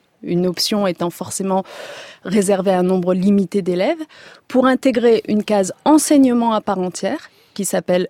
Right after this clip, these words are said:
Langue et culture de l'Antiquité, et qui, lorsqu'elle sera offerte à un établissement, eh bien, le sera à tous les élèves, donc concernera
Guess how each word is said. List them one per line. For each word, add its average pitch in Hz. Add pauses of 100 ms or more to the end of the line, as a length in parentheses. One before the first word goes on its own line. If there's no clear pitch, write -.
Langue 208
et 233
culture 226
de 214
l'Antiquité, 208 (380)
et 214
qui, -
lorsqu'elle 208
sera -
offerte 226 (220)
à 180 (420)
un 185
établissement, 185
eh 202
bien, 220
le 214
sera -
à 226 (160)
tous 359
les 262
élèves, 175
donc 202
concernera 208